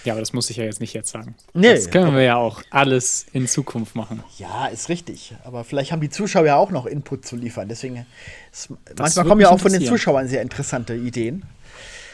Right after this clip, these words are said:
Speaker 2: Ist ja nicht so, dass die Zuschauer da nicht auch schon, äh, hier und da auch, äh, mit, mit guten Gedanken auch hilfreich gewesen wären. Na, insofern.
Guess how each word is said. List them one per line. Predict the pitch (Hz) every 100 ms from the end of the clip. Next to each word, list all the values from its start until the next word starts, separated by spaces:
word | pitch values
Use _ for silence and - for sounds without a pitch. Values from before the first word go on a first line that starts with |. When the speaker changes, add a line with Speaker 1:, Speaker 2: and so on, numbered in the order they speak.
| - - - -
Speaker 2:
Ist | - -
ja | 151
nicht | 151
so, | -
dass | 160 151
die | 156
Zuschauer | - 165 160 151
da | 147 147
nicht | 151 -
auch | 147
schon, | - 151 151 160
äh, | 147 143
hier | 151
und | 156 151
da | 147
auch, | 131 143 -
äh, | 92 143
mit, | 139 135 - - - _ - 147 -
mit | 151 -
guten | 165 175 165
Gedanken | 151 151 160 170 175 165
auch | 170 - -
hilfreich | - 139 - 113 107
gewesen | 113 110 104 104
wären. | 110 101 101 - - - - - - - - - - - - _ _ _ -
Na, | 110 143
insofern. | 107 113 - 127 131